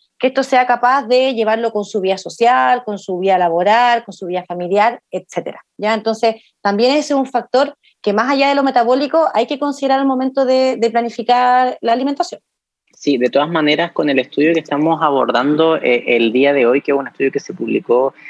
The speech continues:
Speaker 2: eh, el año pasado y que no deja de ser súper importante en el sentido de que es el primer ensayo controlado aleatorio que compara la eficacia de, de la pérdida de peso con un estudio de, con una ventana de alimentación de cuatro horas versus con una de, de alimentación de seis horas y los compara con un grupo control de, de sujetos que no están sometidos a,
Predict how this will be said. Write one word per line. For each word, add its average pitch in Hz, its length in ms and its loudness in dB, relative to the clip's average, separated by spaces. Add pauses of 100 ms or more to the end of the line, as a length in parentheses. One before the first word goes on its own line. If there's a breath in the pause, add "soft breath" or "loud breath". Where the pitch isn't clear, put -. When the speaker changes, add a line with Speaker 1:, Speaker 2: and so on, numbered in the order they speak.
(200 loud breath)
Speaker 2:
eh, 110 320 2
el 117 180 2
año 131 220 0
pasado 123 420 0
y 147 60 2
que 139 100 -2
no 127 140 0
deja 117 240 0
de 139 140 2
ser 143 600 0 (460 loud breath)
súper 123 300 0
importante 143 840 0
en 139 80 0
el 123 100 -2
sentido 127 300 -2
de 135 80 2
que 131 180 0
es 131 60 2
el 123 60 -2
primer 117 300 -2
ensayo 139 920 0
controlado 117 480 2
aleatorio 135 460 2
que 139 100 -2
compara 127 420 -2
la 131 120 0
eficacia 123 500 -4
de, 123 220 0
de 113 120 0
la 110 120 0
pérdida 127 260 0
de 117 100 0
peso 123 300 -2
con 120 160 -4
un 117 100 -12
estudio 131 380 0
de, 110 240 0 (300 loud breath)
con 117 120 -2
una 117 100 0
ventana 123 280 0
de 123 60 0
alimentación 113 480 -2
de 110 80 0
cuatro 135 360 2
horas 156 280 -2
versus 131 420 -2
con 120 180 -4
una 117 460 -4
de, 113 260 -4
de 110 120 -6
alimentación 110 520 -6
de 117 80 -6
seis 139 300 -2
horas 170 260 0
y 135 80 2
los 120 140 -4
compara 135 420 -2
con 131 140 -2
un 117 100 -6
grupo 127 300 -2
control 143 640 0
de, 123 260 2
de 113 140 -2
sujetos 143 420 -4
que 127 120 -2
no 127 80 -4
están 143 180 -4
sometidos 147 500 -2
a, 147 160 -2